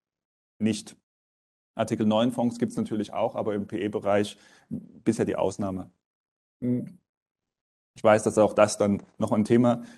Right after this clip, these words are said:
äh, im Panel sein wird. Das heißt, das sind so die Punkte, die Sie im Rahmen der Due Diligence, äh, in Bezug auf E-S-G-Kriterien beachten müssen.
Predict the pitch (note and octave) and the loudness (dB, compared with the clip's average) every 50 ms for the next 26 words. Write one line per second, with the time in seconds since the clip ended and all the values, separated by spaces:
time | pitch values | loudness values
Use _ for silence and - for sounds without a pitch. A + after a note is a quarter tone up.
0 | _ - A2+ A2 A2 G2+ - A2 G#2+ A2 A2 A2+ A2 A2 G2+ G#2 G2 G2 G2+ G2+ | _ -4 0 2 2 2 4 2 2 2 2 0 2 2 0 0 0 0 0 0
1 | F#2+ F#2 F2 - - _ _ _ _ _ _ _ _ _ _ _ _ - B2 A#2 | -2 -4 -6 -8 -16 _ _ _ _ _ _ _ _ _ _ _ _ -8 -4 0
2 | A#2+ B2+ C3+ C#3+ C#3+ - - - - _ _ _ _ _ _ - C3+ D#3 - E3 | 2 2 2 2 0 -4 -14 -20 -20 _ _ _ _ _ _ 6 6 6 6 4
3 | D3 D3+ C3+ B2+ B2 A#2 - D3+ E3 F3 F3 C#3+ B2 - B2+ C3 B2 C3 B2 A2 | 4 4 4 4 4 4 4 2 2 4 2 0 2 2 0 0 2 2 2 2
4 | A2 A2 G#2 A2 A#2 C3 C#3 C3 A#2 A2+ G2+ A#2+ A#2 C#3 C3+ - - C3+ C3 C3 | 2 0 0 2 2 2 2 0 0 0 0 0 0 0 0 -2 0 2 2 2
5 | C3+ C3 - - - _ _ _ _ _ _ _ _ _ _ _ _ _ _ _ | 2 -2 -4 -12 -18 _ _ _ _ _ _ _ _ _ _ _ _ _ _ _
6 | _ _ _ _ _ _ _ _ _ - A2 A2 A2+ A2+ G#2 - B2 A#2+ A#2+ A#2+ | _ _ _ _ _ _ _ _ _ -2 0 2 4 2 2 2 0 0 0 0
7 | A#2+ - - A2+ A2+ A#2 - - A2+ A2 - - C3+ C3 - B2 A2+ - A#2 A#2 | -2 -2 -4 -2 -2 -4 -2 0 -2 -2 0 -2 -4 -2 -2 -4 -2 0 -2 0
8 | G#2+ G#2 G#2+ - D#2+ C#3 C#3+ - - A#2+ A#2+ A#2+ A#2 B2+ C3+ C3 - | 0 -2 0 2 2 0 0 0 -2 0 0 0 0 -2 -4 -4 -4